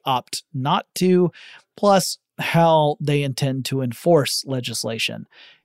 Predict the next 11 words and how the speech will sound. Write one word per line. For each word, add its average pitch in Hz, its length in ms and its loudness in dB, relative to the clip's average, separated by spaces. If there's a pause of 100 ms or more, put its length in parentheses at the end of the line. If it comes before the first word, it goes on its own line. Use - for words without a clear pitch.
(140)
Companies 226 640 2 (160)
have 175 260 2
very 185 280 4
little 180 360 4
incentive 160 880 0
to 170 240 0
offer 143 360 2
up, 147 220 0 (320)
you 143 160 -2
know, 127 180 -4
repair 139 640 -2